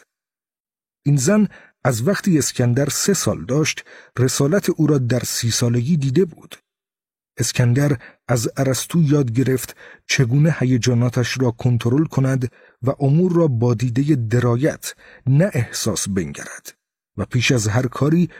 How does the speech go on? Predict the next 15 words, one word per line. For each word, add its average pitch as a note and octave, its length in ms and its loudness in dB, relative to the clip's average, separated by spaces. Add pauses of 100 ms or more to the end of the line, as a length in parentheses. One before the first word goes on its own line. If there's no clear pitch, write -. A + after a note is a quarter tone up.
(200)
پیامدهای C#3 800 0
آن C#3 180 0
را C3+ 100 2
در A#2+ 240 0
نظر A#2+ 320 2
بگیرد. - 580 -18 (1500)
کافی G#2 320 0
است - 220 -4 (260)
مانورهای C3 720 0
زیگزاگی B2+ 720 0
اسکندر B2+ 500 0
را B2 160 0
دنبال A#2+ 400 0
کنید D3+ 460 -2
و C#3+ 140 -2